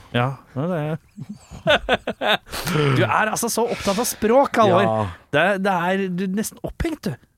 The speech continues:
Speaker 2: Ja, jeg er det. Ja, jeg håper at det finnes en, eh, politiker i Sverige som heter Guri Mjølby.
Speaker 1: Å, det var
Speaker 2: Og som
Speaker 1: hyggelig.
Speaker 2: er sånn, ja, også som er sånn der, sånn som, eh, han der politikeren fra Karlstad som sa, «Åh,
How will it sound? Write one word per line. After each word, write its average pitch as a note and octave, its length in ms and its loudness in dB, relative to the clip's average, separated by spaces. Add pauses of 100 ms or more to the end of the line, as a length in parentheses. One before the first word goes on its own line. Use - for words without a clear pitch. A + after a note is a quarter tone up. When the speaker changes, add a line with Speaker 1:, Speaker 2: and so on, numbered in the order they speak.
(140)
Speaker 2:
Ja, F#2+ 160 -2
jeg F#2+ 100 -2
er G2+ 60 -2
det. G2+ 120 -4 (120)
Ja, A#2+ 120 0
jeg C3 220 0
håper G#2+ 300 -2
at G#2 100 -6
det C3+ 60 -10
finnes C#3+ 420 -6
en, A#2 240 -4
eh, A2+ 400 -2
politiker F#2+ 320 -6
i G2 80 -6
Sverige F2+ 180 -6
som G#2+ 100 -4
heter G#2 200 -4
Guri A#2 240 -2
Mjølby. F#2 400 -2 (720)
Speaker 1:
Å, - 0 -
det - 0 -
var G2 240 -4
Speaker 2:
Og G2 80 -2
som - 80 0
Speaker 1:
hyggelig. A#2 100 4
Speaker 2:
er A#2 140 0
sånn, G#2+ 160 -4
ja, B2+ 160 2
også B2+ 320 -4
som C3+ 140 -4
er A#2+ 100 0
sånn A2+ 240 -4
der, F#2+ 160 -6
sånn G2 160 -8
som, G#2 160 -4
eh, G2 800 -4
han G2+ 160 -4
der F2+ 220 -4
politikeren F2 380 -8
fra F#2 600 -4
Karlstad F2+ 420 -4
som F#2+ 280 -4
sa, F#2 260 0 (1040)
«Åh, B2 100 0